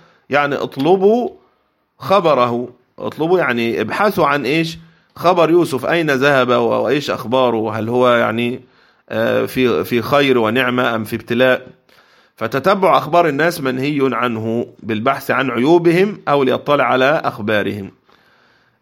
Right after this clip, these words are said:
آه، طبعا لماذا، لماذا نهانا الشرع عن البحث عن عيوب الناس؟ حتى لا، آه، يعني يعرف الإنسان ويطلع على عورات المسلمين،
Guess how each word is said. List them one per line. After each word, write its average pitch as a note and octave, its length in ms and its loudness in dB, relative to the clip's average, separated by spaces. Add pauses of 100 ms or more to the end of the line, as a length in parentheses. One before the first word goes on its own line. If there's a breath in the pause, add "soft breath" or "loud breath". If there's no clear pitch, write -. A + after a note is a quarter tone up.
آه، B2 1160 2
طبعا D3+ 560 0
لماذا، F3 400 0 (180)
لماذا C#3+ 520 0
نهانا D#3 300 0
الشرع D3+ 300 0
عن B2+ 140 0
البحث C#3 340 -2
عن A#2+ 160 -2
عيوب B2 220 -2
الناس؟ A2+ 500 -4 (480)
حتى G3 640 0 (300)
لا، D#3 500 2 (800)
آه، A#2+ 880 0
يعني A#2+ 720 -2
يعرف D3+ 360 0
الإنسان B2 440 -2
ويطلع C#3 440 0
على B2+ 180 0
عورات G#2+ 320 0
المسلمين، D3+ 640 -4